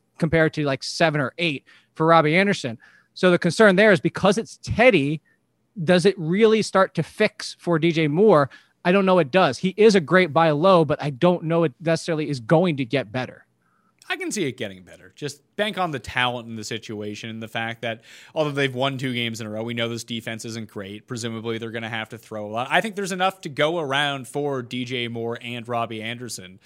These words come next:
Speaker 2: if the defense continues to be this poor, even with McCaffrey back.
Speaker 1: Sure, but I think they need to stop using Moore like they are. That's the problem that I would say.
Speaker 2: Okay. Uh, anyone else from fifty and beyond? Like I mentioned, if you like the, smash the like button, leave your favorite sleeper in the comment section to this video. But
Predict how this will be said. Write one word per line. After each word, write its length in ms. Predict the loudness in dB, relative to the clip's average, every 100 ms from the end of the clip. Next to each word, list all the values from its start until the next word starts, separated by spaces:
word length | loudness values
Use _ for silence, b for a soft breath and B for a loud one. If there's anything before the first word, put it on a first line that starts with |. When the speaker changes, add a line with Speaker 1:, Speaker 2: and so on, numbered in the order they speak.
| B B B
Speaker 2:
if 360 | -4 -4 -6 -10
the 80 | -6
defense 400 | -6 -4 -6 -8
continues 480 | -10 -8 -10 -10
to 80 | -12
be 180 | -14 -14
this 200 | -14 -18
poor, 320 | -18 -20 -20 _ -10
even 240 | -8 -6
with 180 | -8 -8
McCaffrey 440 | -12 -14 -16 -18
back. 280 | -16 -16 -18 _ _ _ _ _ _ _
Speaker 1:
Sure, 360 | _ 2 6 6
but 140 | 6
I 120 | 4 4
think 180 | 0
they 80 | -2
need 140 | -2 -2
to 40 |
stop 300 | -2 0 0
using 260 | -2 -2 -4
Moore 180 | -4
like 200 | -4 -6
they 100 | -10
are. 340 | -12 -12 -16 -10
That's 200 | -4 -4
the 100 | -4
problem 320 | -10 -8 -10 -12
that 120 | -12
I 60 |
would 140 | -12 -12
say. 300 | -12 -14 -16 _ -16
Speaker 2:
Okay. 160 | -14 -14 -18 B B B
Uh, 220 | 0 0 0
anyone 400 | 0 0 0 0
else 260 | 0 -2 -2
from 240 | -4 -4
fifty 380 | -4 -4 -4 -8
and 140 | -6
beyond? 340 | -4 -4 -4 -6
Like 120 | -4
I 100 | -4
mentioned, 320 | -6 -10 -12
if 20 |
you 80 | -8
like 240 | -6 -6
the, 540 | -6 -6 -6 -6 -8 -12
smash 340 | -8 -4 -4
the 80 | -4
like 180 | -6 -4
button, 220 | -8 -8
leave 120 | -10
your 100 | -8
favorite 240 | -10 -10 -10
sleeper 320 | -10 -8 -10
in 160 | -12
the 60 | -12
comment 420 | -10 -8 -8 -8
section 280 | -10 -12 -14
to 60 | -14
this 180 | -16 -10
video. 460 | -8 -6 -8 -10
But 200 | -8 -8